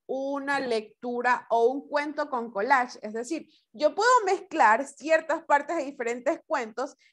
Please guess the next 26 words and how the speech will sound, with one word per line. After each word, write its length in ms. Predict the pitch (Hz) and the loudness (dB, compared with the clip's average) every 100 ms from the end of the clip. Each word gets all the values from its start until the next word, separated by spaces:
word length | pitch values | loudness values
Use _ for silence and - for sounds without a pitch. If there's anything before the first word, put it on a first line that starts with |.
| - | -6
y 100 | 311 | -4
estoy 360 | 349 330 339 - | -2 -4 -6 -4
unificando 1120 | 370 403 415 440 349 - - 339 330 247 247 | -4 -2 -2 -4 -4 -4 2 2 4 0 0
para 240 | 220 214 | 0 0
crear 340 | 214 208 208 240 | -2 0 2 4
algo, 400 | 302 277 190 170 | 4 2 -2 -4
¿verdad? 380 | 170 180 254 - _ - | -4 0 0 -2 _ 2
A 180 | 277 302 | 4 6
esa 180 | 403 494 | 4 2
creación 520 | 415 403 403 339 330 | 2 0 0 -6 -8
de 140 | 294 277 | -6 -8
ese 180 | 320 320 | -2 2
algo 340 | 277 277 330 | 4 2 -2
se 160 | 339 254 | -4 0
le 100 | 226 | 0
determina 540 | 220 214 214 269 320 330 | 0 -4 -4 -6 -4 -2
¿qué 180 | 285 | -4
cosa? 340 | 285 190 - - _ _ | 0 -2 -2 -10 _ _
Collage 600 | - 233 226 254 359 440 - - | -8 -4 0 2 2 0 -10 -8
de 280 | 233 254 | -4 -4
cuentos. 560 | - 247 208 185 180 - _ _ | -2 -4 -4 -6 -10 -12 _ _
¿Por 220 | - 440 415 | -2 -2 2
qué? 160 | 311 240 | 0 0
Porque 440 | 262 262 277 247 | -8 -8 -8 -6
el 160 | 269 - | -8 -4
collage, 480 | 285 285 285 381 | -4 0 -2 -2